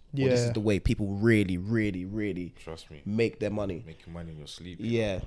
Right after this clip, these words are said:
Speaker 1: And that's, that was the goal, just to make money while I sleep. And it was like, "How much money could I possibly make from this?" So
Speaker 2: Mm-hmm.
Speaker 1: that was, that was the goal. And yeah, as you said, managing money, I'm just ha-, thankful for the people around me that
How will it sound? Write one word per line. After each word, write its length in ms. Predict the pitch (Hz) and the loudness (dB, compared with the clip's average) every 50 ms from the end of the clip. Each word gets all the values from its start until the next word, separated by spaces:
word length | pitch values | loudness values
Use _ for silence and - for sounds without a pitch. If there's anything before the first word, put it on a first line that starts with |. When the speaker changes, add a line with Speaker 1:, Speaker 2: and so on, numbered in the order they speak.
| - - - | -10 -12 -6
Speaker 1:
And 140 | - 95 120 | 0 4 6
that's, 160 | 123 123 - | 6 6 8
that 180 | - 143 - 131 | 8 6 6 8
was 160 | 127 127 123 | 6 4 6
the 80 | - 123 | 4 4
goal, 280 | 101 135 131 113 95 95 | 8 8 8 8 8 4
just 260 | - 123 117 - - | 2 0 0 0 0
to 60 | 113 | 0
make 260 | 107 110 113 110 - | 2 4 4 4 4
money 260 | - 113 113 107 104 101 | 2 2 2 4 4 4
while 140 | 104 95 | 2 2
I 60 | 95 95 | 2 2
sleep. 400 | - - - 131 107 - - 85 | 0 2 0 0 0 0 -2 -2
And 160 | 92 92 95 | -2 0 0
it 40 | 92 | -2
was 140 | 92 - | 0 0
like, 100 | 101 85 | -2 -2
"How 140 | - 127 143 | 0 0 0
much 160 | 160 - - | 0 0 0
money 260 | 131 123 117 117 110 104 | 0 0 0 0 -2 -2
could 140 | - 107 | -4 -4
I 60 | 98 95 | -4 -4
possibly 420 | - 117 107 - - 98 101 95 | -2 -2 -4 -2 -2 -4 -4 -2
make 300 | 95 101 98 - - - | 0 0 0 -2 -2 -4
from 320 | - - 120 110 107 101 | -2 0 0 0 0 -2
this?" 260 | 87 82 - - - - - - - | -6 -8 -8 -10 -16 -18 -18 -10 -4
So 80 | 160 | -2
Speaker 2:
Mm-hmm. 240 | 156 143 135 135 135 | 2 2 4 4 4
Speaker 1:
that 220 | 123 117 117 - - | 2 2 0 2 2
was, 240 | 113 101 - - - - - - - - - - - - | 0 0 0 -2 -10 -14 -20 -20 -20 -20 -20 -2 6 10
that 180 | 156 151 135 | 10 10 10
was 240 | 127 127 120 120 - | 10 8 8 6 4
the 100 | - 120 | 0 2
goal. 340 | 101 135 131 120 113 107 107 | 4 6 8 8 8 8 6
And 340 | 107 98 104 101 95 85 - | 4 2 0 0 -2 -2 -2
yeah, 300 | - 101 113 104 90 80 - - - - - - - - - - - - | 2 4 6 6 6 4 0 -4 -14 -18 -16 -10 -8 -6 -6 -4 0 2
as 240 | 90 123 117 120 | 4 4 4 4
you 140 | 110 101 90 - | 0 0 0 0
said, 160 | 127 101 110 | -2 0 2
managing 320 | 113 107 107 95 104 101 | 2 2 2 2 0 0
money, 180 | 101 92 85 87 | 0 0 0 -2
I'm 120 | 90 92 | -2 -2
just 140 | 98 98 - | -4 -4 -4
ha-, 120 | 107 101 - - | -4 -4 -4 -6
thankful 340 | - - 120 107 - - 104 | -4 0 0 0 0 -2 -6
for 120 | - - 98 | -6 -6 -6
the 60 | 92 | -4
people 220 | - 101 104 104 | -2 0 2 2
around 280 | 104 104 104 104 98 98 | 4 4 4 2 2 0
me 100 | 92 92 | -2 -2
that 320 | 95 92 - - - - | -4 -6 -8 -8 -14 -18